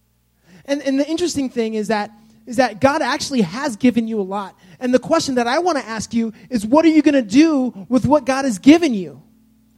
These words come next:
What are you gonna do about it? Let me tell you what Jesus has to say about it. Matthew twenty-five. Jesus is,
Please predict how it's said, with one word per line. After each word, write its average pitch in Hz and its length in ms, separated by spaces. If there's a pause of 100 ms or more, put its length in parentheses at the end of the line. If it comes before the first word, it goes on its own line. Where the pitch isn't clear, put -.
(120)
What 302 160
are - 20
you 311 80
gonna 320 160
do 339 200
about 214 260
it? 170 120 (1600)
Let 233 100
me 247 60
tell 254 160
you 247 80
what 214 120
Jesus 175 280
has 160 200
to 185 60
say 147 180
about 180 240
it. 190 80 (400)
Matthew 202 320
twenty-five. 185 640 (2750)
Jesus 254 380
is, 220 320